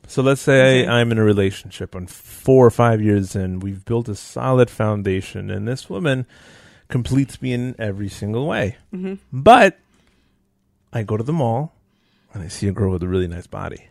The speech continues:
Speaker 2: Mm-hmm.
Speaker 1: And you can only, you, you can only eat the same food, but for so long before you get tempted into trying something else.
Speaker 2: Mm-hmm.
Speaker 1: But rather than break up with my girl, rather than see her cry,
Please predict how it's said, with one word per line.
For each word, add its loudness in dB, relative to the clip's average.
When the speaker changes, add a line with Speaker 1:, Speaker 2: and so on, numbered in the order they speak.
Speaker 2:
Mm-hmm. -8
Speaker 1:
And -4
you -4
can -2
only, -2
you, -8
you -2
can 0
only 2
eat -2
the -6
same -2
food, -6
but 0
for -8
so 2
long 0
before -8
you -8
get -6
tempted -4
into -10
trying -12
something -16
else. -12
Speaker 2:
Mm-hmm. -6
Speaker 1:
But 2
rather 2
than -2
break 2
up 6
with 0
my -6
girl, -16
rather 4
than -2
see 2
her 4
cry, -6